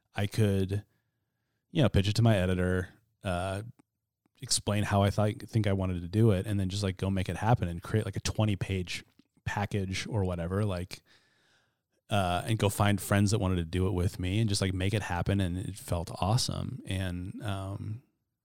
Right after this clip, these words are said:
like, I created <laughs> this co-, this college guide. The first year the Inlander did a college guide, I was like, "I want this to be like, uh, like Hieronymus Bosch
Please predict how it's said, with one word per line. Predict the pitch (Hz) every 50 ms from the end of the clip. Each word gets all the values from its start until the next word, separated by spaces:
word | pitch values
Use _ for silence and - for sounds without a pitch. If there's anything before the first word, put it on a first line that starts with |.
| _ _ _ _ _ _ _ _ _
like, | - 104 -
I | 113 110
created | - - 113 113 104 90
<laughs> |
this | - - - -
co-, | - - - - - - - - - - _
this | - 117 104 -
college | - - 107 107 110 110 107 -
guide. | 107 98 95 95 92 92 92 - _ _ _ _ _ _ _ _ _ _ _ _ _
The | - 101
first | - 151 156 143
year | 175 165
the | 143 135
Inlander | 123 123 120 113 113
did | 104 107 101
a | 101
college | - - 101 92 90 87 -
guide, | - 85 85 85 85 85 - - _ _ _ _ _ _ _ _ _ _ _ _ _ _ -
I | - 107 107
was | 101 101 98 101
like, | 98 87 90 - -
"I | 104 104
want | 135 160 170 160
this | - - 127 - -
to | - 98
be | 92 - - 92 90 98 95
like, | 92 90 85 87 85 90 - - - - - - _ _ _ _ _ _ _ _ _ _ _ _ _ _ _ _ _ _ _ _ _ _ _ _
uh, | - 92 90 95 - - 104 113 123 - _ _ _ _ _ _ _ _
like | - 101 98 -
Hieronymus | - - - 113 110 110 101 107 110 110 104 98 92 -
Bosch | - 101 90 87 87 90 90 87 - - - -